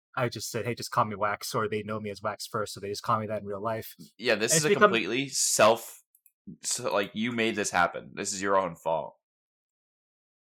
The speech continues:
Speaker 1: That's
Speaker 2: Like,
Speaker 1: true.
Speaker 2: when I met you, I'm like, "What's your name?" And you go, "Just call me Wax." I'm like, "I'd rather just call you your actual name." You're like, "No, you can just call me Wax."
Speaker 1: It is a, yeah, no, I understand. It is a little thing of my own creation because,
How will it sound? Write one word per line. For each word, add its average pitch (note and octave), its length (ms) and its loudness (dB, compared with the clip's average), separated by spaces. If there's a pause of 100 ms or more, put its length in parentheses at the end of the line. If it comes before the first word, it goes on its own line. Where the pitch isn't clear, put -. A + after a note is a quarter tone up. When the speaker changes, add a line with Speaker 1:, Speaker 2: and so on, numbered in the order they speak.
(140)
Speaker 1:
That's - 120 0
Speaker 2:
Like, A#2+ 80 4
Speaker 1:
true. A2 80 2
Speaker 2:
when A#2 80 8
I C3+ 120 10
met A#2+ 220 6
you, F#2 320 0
I'm A#2 100 4
like, G#2 220 4
"What's A2 220 0
your G2 80 -2
name?" F2+ 380 2
And G2 80 -6 (120)
you F#2 40 -8
go, F#2 160 -2 (100)
"Just - 120 -8
call D#3 80 2
me B2+ 80 2
Wax." B2 260 6
I'm G#2 60 -8
like, F#2+ 140 -8 (260)
"I'd A2+ 200 4
rather C3 240 8
just C3+ 160 2
call A2+ 200 8
you G#2 140 2
your G2 240 0
actual F#2 520 4
name." F#2 240 -4
You're F2+ 80 -4
like, A2 100 -4
"No, C#3 160 4
you C3 160 0
can B2 80 -10
just A2+ 240 -6
call G2 180 -2
me F2 100 -6
Wax." E2+ 440 -6 (1300)
Speaker 1:
It A3+ 120 8
is E4+ 120 2
a, C4+ 180 2
yeah, G#3 180 10
no, F#3+ 120 8 (200)
I D#3 80 12
understand. F3 460 8
It C#3 120 6
is F3+ 120 2
a F3 40 0
little E3 140 2
thing D3+ 140 0
of C#3+ 60 0
my B2+ 100 4
own B2+ 100 4
creation B2+ 440 -2
because, B2 520 -2